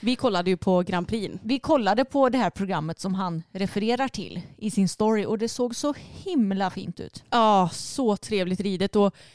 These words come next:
Speaker 1: jag tycker det är så kul för man ser att hästen, det är liksom ingen superstjärna rent gångartsmässigt.
Speaker 2: Nej.
Speaker 1: Den, den är ingen, eh, ja, vad ska man säga,
Speaker 2: Ja, men det,
Speaker 1: tåtilass.
Speaker 2: det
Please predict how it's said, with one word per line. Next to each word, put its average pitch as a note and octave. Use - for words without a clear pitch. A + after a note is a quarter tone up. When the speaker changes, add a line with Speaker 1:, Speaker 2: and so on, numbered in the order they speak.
Speaker 1:
jag A3+
tycker C4+
det B3+
är G#3+
så G3
kul A3+
för G#3+
man A3
ser A#3+
att -
hästen, F3+
det A3
är C#4
liksom A3+
ingen F3+
superstjärna F#3
rent F3
gångartsmässigt. G#3
Speaker 2:
Nej. A3
Speaker 1:
Den, G#3
den G#3+
är C4+
ingen, F3+
eh, -
ja, F3+
vad F#3
ska -
man F3
säga, G3
Speaker 2:
Ja, B3
men B3+
det, G3+
Speaker 1:
tåtilass. F#3
Speaker 2:
det C4+